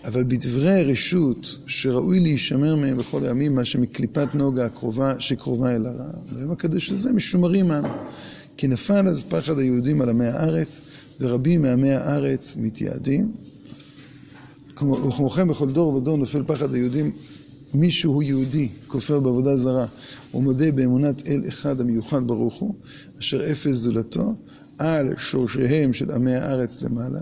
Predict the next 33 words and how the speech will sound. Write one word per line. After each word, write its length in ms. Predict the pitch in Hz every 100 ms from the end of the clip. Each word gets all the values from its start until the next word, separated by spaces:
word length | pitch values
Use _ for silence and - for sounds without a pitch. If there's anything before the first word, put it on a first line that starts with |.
| 175
ויראו 600 | 143 196 202 190 180 151
משלוח 580 | - 131 120 - 156 131
בו 100 | 123
יד 300 | 127 143 135
לפתות 520 | 117 - 135 156 143
ולהסית 400 | - 107 - -
חס 220 | - 127 110
וחלילה, 380 | 107 123 123 170 - - - - - - -
כי 100 | 127
מצווה 280 | 123 175 185
בעידנא 240 | 196 190
דאסיק 360 | 196 196 - 226
בהגוני 500 | 185 80 82 160 156
מגנא. 500 | 120 117 113 120 131 - - 135
או, 160 | 120 - -
אז 180 | 113 113
עכשיו, 320 | - 135 127 -
אז 140 | 120
לאט. 300 | 127 104 - - - - - - - - -
אז, 240 | 117 113 - - - - - - -
אז 140 | 139 139
הוא 80 | 160
אומר 160 | 160
פה 80 | 151
ככה, 240 | 131 120 - - - - -
ש-, 260 | - - - 123 117 - - - - - - -
אה, 60 | 117 110 110 110 110 117 - - - - - - - - -
היות-, 360 | 131 143 185 107
ההארה 720 | 113 110 123 113 127 123 160 180
הגדולה 440 | 151 131 139 156
הזו 220 | 147 143
של 200 | 131 139
פורים, 480 | - 120 107 120 156